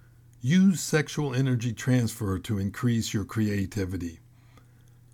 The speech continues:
I often say that before a session of meditation, visualization, that I always think about the first time that I saw my wife.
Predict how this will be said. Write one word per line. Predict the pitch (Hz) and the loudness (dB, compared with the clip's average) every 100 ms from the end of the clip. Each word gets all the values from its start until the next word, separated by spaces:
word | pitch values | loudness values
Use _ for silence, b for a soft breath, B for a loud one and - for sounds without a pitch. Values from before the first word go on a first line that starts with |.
| b 127 | b 0
I | 151 | 2
often | 175 180 147 | 2 0 -4
say | - 131 120 107 98 107 - 104 | -2 -2 0 -2 -6 -12 -16 -8
that | 107 104 104 107 - - _ - - - - - - - - | -4 -2 -4 -8 -16 -20 _ -20 -20 -20 -20 -20 -20 -20 -8
before | 107 - 175 160 | -6 -2 2 2
a | 127 | 0
session | - 131 120 139 123 110 | -4 -4 -2 -2 -2 -4
of | 104 104 98 92 - - | -6 -4 -4 -6 -16 -12
meditation, | 107 117 117 - 117 107 123 110 110 101 107 - 98 | -6 -2 -2 0 0 0 0 0 0 -2 -10 -16 -6
visualization, | 107 107 110 101 98 101 107 - 113 98 B B B B B B - | -2 0 0 0 0 0 0 0 -2 -2 B B B B B B -8
that | 113 107 | -6 -2
I | 127 | 0
always | 160 156 127 | 2 2 0
think | - 135 117 113 | -2 -2 0 0
about | 98 95 | -2 -4
the | 98 | -8
first | - 123 113 - | -4 -2 -2 -4
time | 117 101 98 92 | -2 2 2 0
that | 95 | -2
I | 98 101 98 - - | -2 -4 -6 -12 -18
saw | - - 98 | -10 -2 2
my | 98 92 | 2 2
wife. | 90 92 101 - | -2 -6 -6 -12